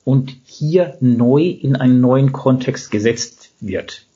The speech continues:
Das ist die klassische Formulierung für Remediation, also Remix und Remediation. Und wie sozusagen Kommunikation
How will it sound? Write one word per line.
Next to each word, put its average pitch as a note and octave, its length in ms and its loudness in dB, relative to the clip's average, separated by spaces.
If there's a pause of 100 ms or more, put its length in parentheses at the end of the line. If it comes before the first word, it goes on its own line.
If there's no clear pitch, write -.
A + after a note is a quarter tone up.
(120)
Das G#2+ 160 -6
ist A2 280 -10
die - 140 -8
klassische A#2 460 -2
Formulierung A#2 680 2
für A#2 420 0 (220)
Remediation, B2 1200 2
also G2 240 2
Remix G#2+ 720 0
und A#2+ 220 0
Remediation. A#2 1120 2 (520)
Und B2 320 0 (280)
wie B2+ 240 -2
sozusagen D3 680 0
Kommunikation C3+ 1160 0